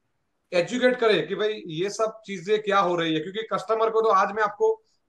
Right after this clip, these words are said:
वैसी दस चीजें बताऊंगा कि वो आपको पता ही नहीं थी कि भाई ऐसा भी होता है। ठीक है,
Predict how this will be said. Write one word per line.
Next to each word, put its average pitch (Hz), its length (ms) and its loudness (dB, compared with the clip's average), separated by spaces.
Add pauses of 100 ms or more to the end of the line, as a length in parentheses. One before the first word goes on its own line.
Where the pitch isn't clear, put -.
वैसी 160 240 -2
दस 220 320 -2
चीजें 220 220 -2
बताऊंगा 220 440 0
कि 226 220 -8
वो 196 200 -2
आपको 214 280 -2
पता 233 220 -6
ही 233 100 -4
नहीं 190 160 -6
थी - 180 -20 (580)
कि 190 60 -10
भाई 202 120 2
ऐसा 180 400 4
भी 202 160 -2
होता 180 340 0
है। 139 100 -4
ठीक 202 300 -10
है, 139 180 -2